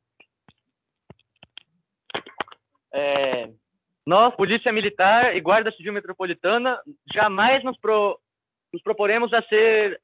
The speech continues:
vilões do cidadã-, dos cidadãos de bem do, na nossa sociedade e nos colocamos à disposição e,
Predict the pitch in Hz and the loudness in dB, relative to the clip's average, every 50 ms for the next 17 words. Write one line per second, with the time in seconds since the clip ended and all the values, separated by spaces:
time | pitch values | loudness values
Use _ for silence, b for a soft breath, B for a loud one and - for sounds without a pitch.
0 | _ _ _ 127 127 208 247 226 220 220 240 285 294 294 - - 208 214 - 202 | _ _ _ -8 -4 -2 0 2 4 4 4 2 0 -4 -6 -6 -8 -6 -4 0
1 | 196 208 185 175 196 139 156 185 185 - 196 175 196 185 185 190 190 - - 214 | 0 0 0 0 -4 -4 -4 -8 -8 -6 -2 -2 -2 -2 -2 -4 -4 -6 -8 -8
2 | 180 180 175 202 226 247 254 _ _ _ _ _ - 160 160 160 160 156 151 151 | -4 -4 -2 -2 -2 -4 -6 _ _ _ _ _ -14 -8 -4 -2 -2 -2 -2 -2
3 | 143 135 135 131 123 123 123 143 156 - - - - 160 156 - 196 190 160 156 | -4 -4 -6 -8 -10 -10 -8 -10 -8 -8 -10 -10 -8 -8 -8 -6 -6 0 2 4
4 | 160 175 196 175 196 214 _ _ _ _ _ _ _ _ _ _ _ _ _ _ | 4 4 2 0 -6 -16 _ _ _ _ _ _ _ _ _ _ _ _ _ _
5 | _ - 202 208 240 233 - - 240 240 233 240 240 240 254 254 262 262 262 - | _ -4 -2 0 0 0 2 4 4 4 4 4 4 2 2 2 0 -2 -2 0
6 | - 233 233 254 254 - - 240 233 226 - - 202 202 220 254 269 - - 214 | 0 2 2 0 -4 -2 0 0 0 0 -4 -4 -2 0 0 0 -2 -4 -8 -8
7 | 226 214 208 202 190 180 170 151 123 120 | -8 -8 -8 -8 -10 -10 -12 -14 -16 -18